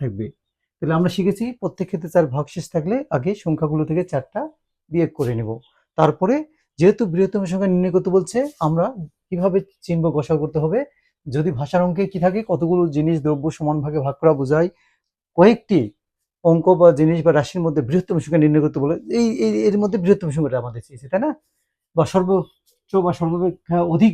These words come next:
বোঝালে তখন গসাগু করব। তাহলে যেহেতু চার অবশিষ্ট থাকে প্রত্যেক ক্ষেত্রে, তাই দুটি সংখ্যা থেকে আগে চারটা আমরা বিয়োগ করে নিব। তাহলে একশো বিয়োগ চার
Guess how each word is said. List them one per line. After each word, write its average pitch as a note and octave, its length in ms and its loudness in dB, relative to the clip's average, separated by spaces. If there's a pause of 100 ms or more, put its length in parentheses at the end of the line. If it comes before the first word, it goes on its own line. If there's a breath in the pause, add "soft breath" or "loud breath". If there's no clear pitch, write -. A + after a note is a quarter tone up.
বোঝালে E3 380 -2
তখন C#3+ 200 -4
গসাগু A#2+ 320 -4
করব। G#2+ 140 -6 (440)
তাহলে F3 180 0 (140)
যেহেতু E3 220 -2 (100)
চার E3+ 140 0 (140)
অবশিষ্ট G3 380 -4
থাকে F3 200 0
প্রত্যেক - 280 -6
ক্ষেত্রে, - 260 -6 (420 soft breath)
তাই F3 100 -8 (140)
দুটি F3 240 -4
সংখ্যা D#3+ 280 -4
থেকে D#3 220 -2
আগে F3 140 -2 (420)
চারটা D#3 240 -6
আমরা D3+ 200 -4 (260)
বিয়োগ C#3+ 260 0
করে C3 180 -2
নিব। A2+ 120 -4 (880)
তাহলে C3+ 160 -4 (240)
একশো - 320 -8 (1500)
বিয়োগ C3 240 -4 (140)
চার C#3+ 200 -6